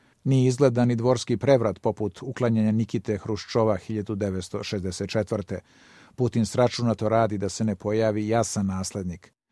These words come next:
Tako je sklonio Dmitrija Medvedeva, postavivši za premijera nepoznatog i bezličnog tehnokratu Mihajla Mišustina.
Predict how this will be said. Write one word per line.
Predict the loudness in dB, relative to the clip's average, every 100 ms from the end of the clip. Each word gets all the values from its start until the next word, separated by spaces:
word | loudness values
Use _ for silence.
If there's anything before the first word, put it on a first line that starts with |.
| -2
Tako | 2 6
je | 4
sklonio | 4 4 6 6
Dmitrija | 4 2 4 4
Medvedeva, | 4 4 4 4 2 0
postavivši | 2 2 2 2 0 -2
za | -2 -2
premijera | 0 2 4 4 2 0 -4 -2
nepoznatog | -2 0 0 0 0 -2 -2
i | 0
bezličnog | 0 0 -2 -2 -4
tehnokratu | -2 -2 2 2 2 0 2
Mihajla | 0 0 0 0 0
Mišustina. | -2 -2 -6 -4 -4 -4